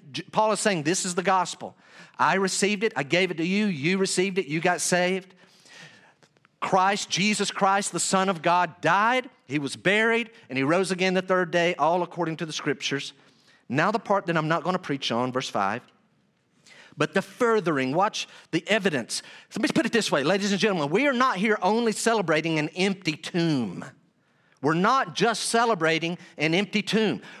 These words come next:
We're celebrating an empty tomb that was followed by appearances of Jesus. Paul writes,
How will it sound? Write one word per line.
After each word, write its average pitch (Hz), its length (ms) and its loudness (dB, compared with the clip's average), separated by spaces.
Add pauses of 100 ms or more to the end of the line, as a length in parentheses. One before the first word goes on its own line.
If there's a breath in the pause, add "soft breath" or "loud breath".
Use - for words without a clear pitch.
We're 165 120 0
celebrating 180 680 2
an 165 80 0
empty 202 280 -2
tomb 190 420 0
that 185 100 2
was 156 160 -4
followed 208 380 2
by 185 240 2
appearances 165 1040 -2 (260 loud breath)
of 139 160 0
Jesus. 123 680 -4 (800 loud breath)
Paul 175 240 2
writes, 165 560 0